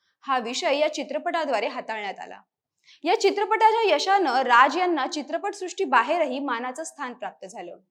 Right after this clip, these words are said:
त्यातील आवाराहू हे गाणं जगभरात गाजलं. हे गाणं राज कपूर यांची ओळख बनलं. आवारासाठी एकोणीसशे त्रेपन्न सालच्या प्रिक्स पुरस्काराचे नामांकन,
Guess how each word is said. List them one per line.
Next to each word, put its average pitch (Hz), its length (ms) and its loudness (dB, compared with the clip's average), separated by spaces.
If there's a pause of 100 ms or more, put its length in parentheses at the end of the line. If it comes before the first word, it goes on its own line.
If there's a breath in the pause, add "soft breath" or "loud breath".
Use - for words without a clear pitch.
(420 soft breath)
त्यातील 311 320 4 (120)
आवाराहू 311 680 6
हे 339 100 -2
गाणं 262 500 4 (160)
जगभरात 311 460 -2 (100)
गाजलं. 190 400 -2 (560)
हे 269 100 6
गाणं 269 400 6
राज 254 380 6
कपूर 302 320 -2
यांची 294 440 -2
ओळख 254 260 0
बनलं. 196 420 -8 (580 soft breath)
आवारासाठी 370 800 6
एकोणीसशे 311 460 0
त्रेपन्न 311 420 0
सालच्या 254 500 0
प्रिक्स 370 400 -6
पुरस्काराचे 285 600 -2
नामांकन, 226 580 -6